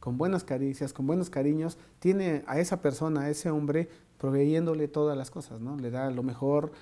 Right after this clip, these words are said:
la quincena se queda ahí, todo lo mejor se queda ahí, por esa atención que no se tiene, esa atención que ya falta en casa. Y lo que le digo a esta persona, le digo, "Tú debes de ser más inteligente.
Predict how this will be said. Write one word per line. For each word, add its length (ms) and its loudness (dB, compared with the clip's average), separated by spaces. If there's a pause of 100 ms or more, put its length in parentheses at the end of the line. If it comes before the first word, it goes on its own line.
(140)
la 140 0
quincena 320 0
se 140 -8
queda 200 -2
ahí, 480 -4
todo 140 2
lo 80 2
mejor 320 -4
se 120 -8
queda 180 -2
ahí, 220 -2 (300)
por 180 2
esa 360 0
atención 680 0
que 100 -4
no 100 0
se 140 -6
tiene, 400 -2
esa 140 -4
atención 500 -2
que 100 0
ya 140 0
falta 260 -4
en 80 -4
casa. 320 -8 (640)
Y 60 2
lo 100 4
que 100 0
le 140 4
digo 260 4
a 60 4
esta 160 -2
persona, 320 0
le 140 2
digo, 120 0
"Tú 160 -6
debes 220 8
de 80 0
ser 140 -4
más 200 -4
inteligente. 640 -6